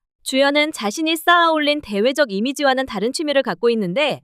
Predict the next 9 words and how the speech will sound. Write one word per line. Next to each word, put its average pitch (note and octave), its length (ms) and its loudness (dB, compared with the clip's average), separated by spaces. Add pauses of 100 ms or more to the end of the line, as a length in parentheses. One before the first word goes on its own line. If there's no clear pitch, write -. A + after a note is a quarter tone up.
(160)
수정에게만 D4+ 760 2
자꾸 - 340 -8
자신의 B3+ 460 -2
진짜 D4 400 0
모습을 D4+ 320 0
들키게 C4+ 400 -2
되는 C4 240 2
것이 A3 220 -2
불편해서 A3 720 0